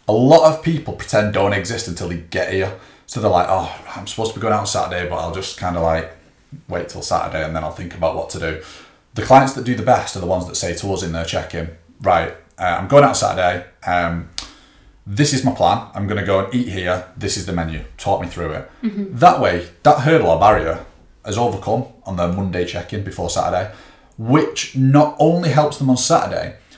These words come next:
Speaker 1: but it gives them a little bit of confidence going into the week, 'cause, like, "Oh, I'm not worried about Saturday because I've already got a plan of attack. I know what I'm doing. It means I don't need to cut out absolutely everything for the next five days, 'cause I've spoke to Phil and Jen. This is what I'm gonna do at the weekend. This is what I'm gonna do in the week. I've got complete clarity on day to day what I need to do."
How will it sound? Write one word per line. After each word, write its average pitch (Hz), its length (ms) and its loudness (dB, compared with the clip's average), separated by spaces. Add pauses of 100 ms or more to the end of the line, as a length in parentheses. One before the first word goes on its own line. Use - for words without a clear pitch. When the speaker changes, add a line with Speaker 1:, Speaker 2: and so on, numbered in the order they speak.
(100)
Speaker 1:
but 101 100 -6
it 101 60 -4
gives 131 160 0
them 131 120 4
a 131 40 8
little 120 180 2
bit 110 100 -2
of 110 280 -6 (240)
confidence - 420 -4
going 95 160 -2
into 87 140 -8
the 87 60 -8
week, 95 300 -6
'cause, 113 160 -8
like, 123 140 -4
"Oh, 139 200 -4
I'm - 120 -20
not 190 100 -12
worried 170 220 -2
about 156 180 -4
Saturday - 420 -6
because - 440 -8
I've 110 100 -2
already 139 160 2
got 131 120 -6
a - 20 -12
plan 120 180 0
of 98 80 -8
attack. - 340 -4
I 98 60 -6
know 113 120 0
what 131 120 0
I'm 107 80 -4
doing. 104 300 -2 (280)
It 110 80 -6
means 104 200 0
I 92 40 0
don't 113 200 0
need 127 160 2
to 127 300 -2 (180)
cut - 260 -4
out 117 300 0
absolutely 104 380 -4
everything 95 420 -6
for - 120 -14
the 95 60 -8
next - 140 -10
five 92 340 0
days, 85 400 -6 (240)
'cause - 80 -20
I've 98 60 -12
spoke 98 260 -4
to - 60 -12
Phil 123 160 0
and 117 80 0
Jen. 87 200 0
This 85 120 -10
is - 40 -12
what 87 100 -4
I'm 110 60 -4
gonna 113 120 -2
do 127 80 2
at 127 60 0
the 117 40 -8
weekend. 87 420 -4
This 90 140 -8
is 107 80 -6
what 104 60 -2
I'm 110 60 -4
gonna 113 140 -2
do 120 100 -2
in 113 60 -4
the 104 60 -4
week. 82 260 -6
I've - 100 -6
got - 140 -16
complete 110 360 -8
clarity 104 560 0
on 78 160 -6
day 98 200 -4
to 107 100 -8
day 95 120 -2
what 113 220 2
I 113 60 0
need 110 80 -6
to - 80 -8
do." - 200 -4